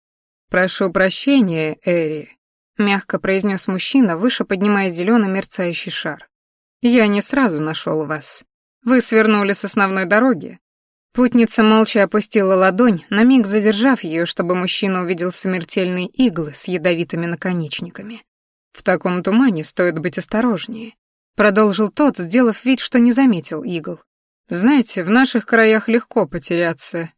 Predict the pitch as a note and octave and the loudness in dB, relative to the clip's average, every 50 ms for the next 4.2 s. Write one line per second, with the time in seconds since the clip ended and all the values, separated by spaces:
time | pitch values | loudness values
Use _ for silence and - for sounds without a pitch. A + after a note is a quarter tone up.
0 | _ _ - F#3 F#3 G3+ F#3+ F#3+ F3 D3+ - - - - - - - _ _ _ | _ _ -8 -6 -6 -6 -4 -6 -6 -6 -8 -12 -14 -18 -18 -18 -18 _ _ _
1 | _ _ _ _ _ - - - D4 C#4+ A#3+ F#3 F#3+ F3 - F3 D#3 E3 E3 D#3 | _ _ _ _ _ -8 -4 0 2 2 2 2 0 -4 -4 -4 -4 -4 -4 -6
2 | D3 C3+ B2+ - _ - _ _ _ _ _ _ _ _ _ _ _ _ _ _ | -6 -10 -16 -20 _ -20 _ _ _ _ _ _ _ _ _ _ _ _ _ _
3 | - G#3 A#3+ C4+ C4 - C4 B3 A#3 A3+ G#3 G#3 - - G3 F3+ D#3 D3 C#3+ C3+ | 0 2 4 4 4 4 4 4 4 4 2 2 0 -2 -4 -4 -6 -8 -10 -12
4 | D3+ D3+ - | -12 -14 -16